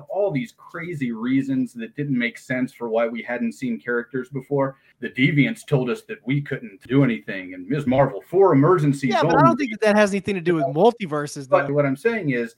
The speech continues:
Speaker 1: the multiverse is gonna take those and say, now, now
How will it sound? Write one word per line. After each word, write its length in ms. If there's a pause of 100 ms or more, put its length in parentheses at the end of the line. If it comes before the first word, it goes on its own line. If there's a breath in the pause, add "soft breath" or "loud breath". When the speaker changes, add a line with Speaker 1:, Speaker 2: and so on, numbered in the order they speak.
(140)
Speaker 1:
the 60
multiverse 800
is 140
gonna 200
take 300
those 260
and 140
say, 400 (140)
now, 360
now 640